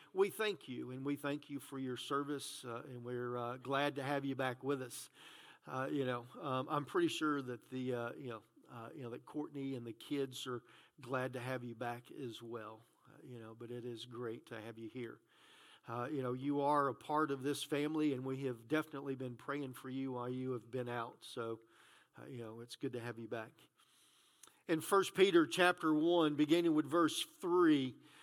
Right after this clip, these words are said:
uh, we hear these words from the scripture. It says, "By His divine power,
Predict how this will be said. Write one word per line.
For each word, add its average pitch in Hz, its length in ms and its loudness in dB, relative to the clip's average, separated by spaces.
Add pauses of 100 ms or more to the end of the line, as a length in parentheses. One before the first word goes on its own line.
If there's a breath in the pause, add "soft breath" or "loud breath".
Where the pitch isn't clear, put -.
(140 loud breath)
uh, 156 140 8
we 165 180 8
hear 180 540 8
these 175 360 8
words 147 600 4
from 147 340 -4
the 143 80 0
scripture. 151 560 2 (560 soft breath)
It 165 140 4
says, 190 340 8
"By 185 240 10
His 202 240 8
divine 180 540 6
power, 143 560 2